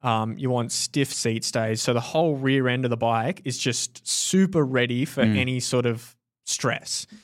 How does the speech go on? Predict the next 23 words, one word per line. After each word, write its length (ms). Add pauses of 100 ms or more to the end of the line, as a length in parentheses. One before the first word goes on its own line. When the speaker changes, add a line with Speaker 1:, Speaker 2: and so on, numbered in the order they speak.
(140)
Speaker 2:
Yep. 100
Speaker 1:
It 80
just, 320
like, 320
it'll 240
react 640
to, 380
to 340
a 40
lot 240
of, 220
um, 520
a 60
lot 180
of 80
stress, 420
which 220
is 240 (140)
obviously 400
your, 280 (420)
your 120
riding. 600 (400)
Um, 440